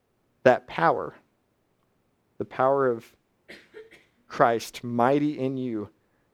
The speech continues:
is accessible through weakness.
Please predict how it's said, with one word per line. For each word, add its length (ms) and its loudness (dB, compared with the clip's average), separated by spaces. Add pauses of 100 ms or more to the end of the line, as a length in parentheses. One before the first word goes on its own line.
(220)
is 160 -4
accessible 640 -4
through 360 -12
weakness. 800 -10